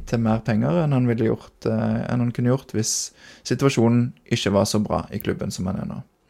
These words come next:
Så det er det første som er bra. Eh, og jeg tror også seieren i dag er viktig fordi at, eh, da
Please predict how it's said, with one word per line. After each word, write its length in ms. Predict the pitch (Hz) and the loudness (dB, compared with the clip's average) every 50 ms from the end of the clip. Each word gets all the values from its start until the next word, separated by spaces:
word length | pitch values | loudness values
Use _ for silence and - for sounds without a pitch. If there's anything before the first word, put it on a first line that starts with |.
| _ _ _ - - - _ - _ _ _ _ | _ _ _ -20 -20 -20 _ -20 _ _ _ _
Så 100 | - - | 0 4
det 60 | 135 160 | 6 6
er 40 | 170 | 8
det 40 | 156 | 8
første 280 | 147 117 - - 110 | 6 4 4 2 0
som 140 | 110 - 120 | 2 2 4
er 40 | 113 | 4
bra. 180 | 110 110 98 - - - - _ _ _ _ _ _ _ - - - - - - _ _ _ _ - | 6 6 6 4 2 -2 -14 _ _ _ _ _ _ _ -20 -20 -20 -20 -20 -20 _ _ _ _ -12
Eh, 440 | - - 113 113 110 110 110 110 110 | -4 0 2 4 4 6 6 4 4
og 180 | - 113 120 123 | 4 6 6 4
jeg 80 | 123 - | 4 6
tror 160 | - 143 135 131 | 8 10 10 10
også 120 | 131 127 - | 10 8 8
seieren 320 | 139 123 131 127 131 127 | 8 8 8 8 6 4
i 80 | 123 117 | 6 8
dag 300 | 123 131 160 190 196 175 | 8 10 10 8 6 6
er 220 | 127 131 127 123 120 | 4 6 6 6 4
viktig 300 | 120 - - - 135 139 | 2 0 0 2 2 4
fordi 380 | 139 - 123 123 123 123 127 123 | 4 4 2 2 4 2 2 2
at, 380 | - 117 120 - - _ _ - | 0 -2 -2 -4 -8 _ _ 0
eh, 1080 | 117 117 117 117 117 117 117 117 117 117 117 113 117 117 117 - - - - - - - - - - | 0 2 2 2 2 2 2 2 2 0 0 0 0 -2 -2 -2 -4 -4 -6 -8 -10 -10 -10 -8 -4
da 160 | - 113 110 | 0 2 4